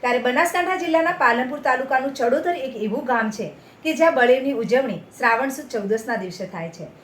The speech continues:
તો આ ગામમાં, એટલે કે ચડોતર ગામમાં વર્ષો પહેલા ગામમાં રોગચાળો ફેલાયો હતો, જેના લીધે લોકોના મોત પણ થયા હતા અને ગ્રામજનો પરેશાન પણ થતા હતા. ત્યારે ગામના વડીલોએ રક્ષાબંધનની ઉજવણી એક દિવસ પહેલા કરવાનું નક્કી કર્યું.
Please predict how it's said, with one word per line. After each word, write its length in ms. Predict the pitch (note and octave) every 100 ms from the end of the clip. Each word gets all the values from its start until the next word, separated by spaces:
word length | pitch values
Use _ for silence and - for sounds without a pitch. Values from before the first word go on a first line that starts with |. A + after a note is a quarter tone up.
| - -
તો 80 | D#4+
આ 240 | D#4+ C4+
ગામમાં, 440 | D#4+ D#4+ D#4+ E4 E4+ B3+
એટલે 180 | B3
કે 140 | D#4+ E4
ચડોતર 460 | C#4 B3 C4+ D4+
ગામમાં 400 | C#4 C4+ D4 A#3+ - - - -
વર્ષો 360 | B3 A#3+ F#4
પહેલા 360 | F#4+ D#4+ D#4 D#4+
ગામમાં 460 | C#4+ B3+ C4+ D#4+ D4
રોગચાળો 580 | B3+ C4 - C4+ C4+
ફેલાયો 500 | C#4+ C4 G#3+ G3 F3
હતો, 260 | F#3+ F#3 F3+ - -
જેના 260 | A#3 A#3 B3+
લીધે 240 | B3 C#4
લોકોના 420 | B3 A3 A#3+ B3
મોત 260 | G#3+ G#3 A3 -
પણ 140 | C#4
થયા 300 | C#4 C4+ C4+
હતા 300 | C4+ C#4 - - - -
અને 160 | B3
ગ્રામજનો 540 | A3 A3 A3 A3+ A#3 C4
પરેશાન 500 | C4 G3+ G#3 A#3+ A3
પણ 160 | G3+
થતા 280 | G3 F#3+ F3+
હતા. 260 | E3+ E3+ F3+ - - - - -
ત્યારે 260 | C4+ D#4 D4
ગામના 340 | C#4 D#4 F4
વડીલોએ 560 | D#4 C#4 D4+ D4+ A3 G3
રક્ષાબંધનની 680 | A#3 C#4 D#4 E4 D#4+ E4+
ઉજવણી 380 | D4 A3 C4+ C#4+
એક 260 | B3 B3 A#3
દિવસ 240 | C4+ C4
પહેલા 280 | G#3 G#3 A3
કરવાનું 440 | A#3 A3 G#3+ B3
નક્કી 260 | G3 F3+ A3
કર્યું. 280 | - D#3